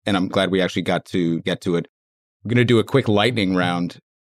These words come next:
This is one of the things I honestly, I love your interviews. I love when you guys have, you know, deep dives into single issues. But your around the world in, like, ten minutes that you begin the episodes with, to me, is so,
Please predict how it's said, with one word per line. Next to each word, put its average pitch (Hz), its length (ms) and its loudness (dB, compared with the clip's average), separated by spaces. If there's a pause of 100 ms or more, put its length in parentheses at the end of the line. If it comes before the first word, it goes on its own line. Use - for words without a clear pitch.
(140)
This 131 240 -2
is 127 140 4
one 135 140 4
of 120 80 2
the 104 100 2
things 104 240 0
I 101 160 2
honestly, 98 460 0
I 113 100 0
love 113 240 2
your 113 140 4
interviews. 104 500 2
I 110 80 0
love 98 180 2
when 98 120 0
you 95 60 2
guys 95 280 0
have, 95 260 -2
you 117 120 0
know, 92 100 0
deep 98 240 -2
dives 95 300 0
into 90 160 -4
single 95 280 -2
issues. 90 440 -2 (440)
But 113 140 0
your 123 420 4 (200)
around 110 460 4
the 110 100 4
world 101 480 2
in, 98 220 2
like, 90 220 -2
ten 95 280 2
minutes 98 340 0
that 101 160 0
you 101 100 -2
begin 95 300 -2
the 90 100 0
episodes 98 460 0
with, 110 200 0
to 107 40 2
me, 107 200 4
is 98 120 0
so, 104 540 2